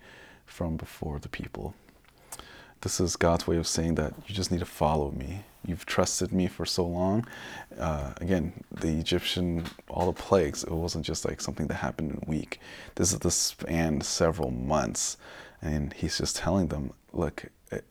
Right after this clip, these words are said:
just keep following me, keep trusting me." This pillar of fire and this, uh, this cloud, they were all designed to, um, show that God is watching over them. God is going to protect them. Um,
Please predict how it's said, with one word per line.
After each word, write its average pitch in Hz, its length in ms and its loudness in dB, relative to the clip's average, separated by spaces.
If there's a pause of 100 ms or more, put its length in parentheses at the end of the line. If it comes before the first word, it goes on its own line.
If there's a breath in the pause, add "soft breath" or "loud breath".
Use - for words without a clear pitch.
(360)
just - 320 0
keep - 220 -4
following 78 500 0
me, - 220 -8
keep - 220 -4
trusting - 600 -2
me." - 160 -6 (500 loud breath)
This - 160 -2
pillar 80 500 2
of - 280 -2 (280 loud breath)
fire 82 580 4
and 71 140 -2
this, - 300 -6
uh, 69 440 -4
this - 140 -8
cloud, 80 560 2
they 80 60 0
were 80 140 -2
all 82 440 2
designed 80 420 -2
to, 73 180 -2 (520 loud breath)
um, 71 280 -4
show 80 360 2
that 78 200 0 (600 soft breath)
God 76 480 0
is 80 180 -2
watching 76 400 0
over 85 220 0
them. - 160 -6
God 73 240 -2
is - 80 -6
going - 220 -4
to - 100 -4
protect - 460 -4
them. - 200 -4 (560 loud breath)
Um, 73 460 -6